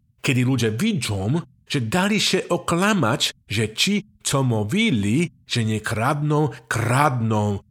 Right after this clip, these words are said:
Ci, co mieli walczyć z korupcją, sami w nie latają.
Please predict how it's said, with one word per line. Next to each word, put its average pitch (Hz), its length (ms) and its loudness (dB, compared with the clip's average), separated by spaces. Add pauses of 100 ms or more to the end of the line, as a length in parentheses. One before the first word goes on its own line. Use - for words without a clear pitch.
(120)
Ci, 156 180 -2
co 135 140 0
mieli 165 420 2
walczyć 156 520 0
z - 60 -4
korupcją, 160 760 -2 (220)
sami 180 600 0
w 131 120 -6
nie 160 300 0
latają. 113 800 0